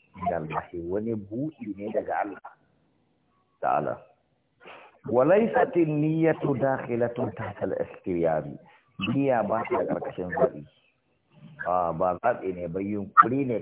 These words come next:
kawai ka riga ka yanke za ka yi kawai ɗin nan. Faƙada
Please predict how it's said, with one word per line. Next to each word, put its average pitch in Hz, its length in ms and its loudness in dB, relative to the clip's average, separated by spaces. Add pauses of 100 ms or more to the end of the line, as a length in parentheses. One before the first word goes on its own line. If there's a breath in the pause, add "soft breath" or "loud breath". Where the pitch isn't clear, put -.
kawai 113 260 0 (100)
ka 123 160 0
riga 101 360 -4
ka 107 140 -2
yanke 123 600 -4
za 104 160 2
ka - 120 -4
yi - 80 -2
kawai - 340 0
ɗin 82 140 -6
nan. 69 100 -10 (1300)
Faƙada - 600 6